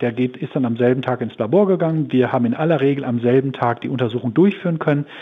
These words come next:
Gelegentlich gab es einen Verzug auf den nächsten Tag. Das gibt es heute alles nicht mehr. Wenn morgens, äh, ein Abstrich im Labor ankommt, ist der Befund am späten Nachmittag, am frühen Abend fertig, wird an den Arzt übermittelt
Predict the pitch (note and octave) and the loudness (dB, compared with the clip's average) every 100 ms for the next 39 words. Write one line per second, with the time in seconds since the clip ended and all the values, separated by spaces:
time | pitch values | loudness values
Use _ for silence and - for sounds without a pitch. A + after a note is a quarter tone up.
0 | - - - A#2+ C3+ D#3+ C#3 - B2 C3 | -18 -16 -4 2 2 2 -4 0 0 0
1 | - B2 D3+ - B2+ C3 - A#2+ B2+ C3 | -2 -2 -2 -4 -6 -4 2 2 2 2
2 | C#3+ - - F#3+ - G3+ E3+ D#3 C#3 C#3 | -2 -2 -4 -4 -2 0 2 2 0 -2
3 | - C3+ C#3 C3 A#2+ A2 A2+ C3+ C3+ - | -2 -4 0 0 2 0 2 2 0 -2
4 | A#2+ B2 C3 - D3 C3+ B2 A#2+ A2 A#2+ | -2 0 -2 0 0 2 4 4 4 4
5 | A#2 - E3 G3 - D3 C#3+ C3 - C3+ | 4 4 2 2 2 0 0 -4 -4 -2
6 | A2 A2+ - C#3+ - B2 - B2+ A#2+ A2+ | -2 -2 0 0 0 -6 0 0 2 2
7 | C3 D3 C3+ C3 A#2 G#2+ - A#2+ C#3 A2 | 0 -2 -4 -2 -4 -6 -2 -4 -2 -4
8 | G#2+ G#2 - - - - - - D3 E3 | -2 -4 -8 -20 -20 -20 -20 -4 2 2
9 | F#3 F3 B2+ C3 - B2 A#2 B2 C3 - | 2 0 2 2 2 0 0 0 -2 0
10 | A#2+ A#2 D#3+ G#3+ G#3 | 0 2 4 4 2